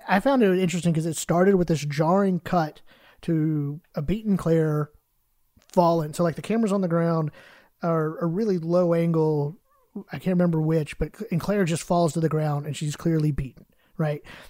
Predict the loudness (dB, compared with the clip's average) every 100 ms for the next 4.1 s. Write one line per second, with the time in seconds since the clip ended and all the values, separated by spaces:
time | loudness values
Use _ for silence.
0 | -8 -2 0 2 2 2 0 0 -6 -6
1 | -8 -4 0 2 2 2 2 2 2 0
2 | -4 -10 -16 _ -8 -8 -6 -6 -4 -6
3 | -4 -2 -2 -6 -12 -8 -4 -4 -4 -8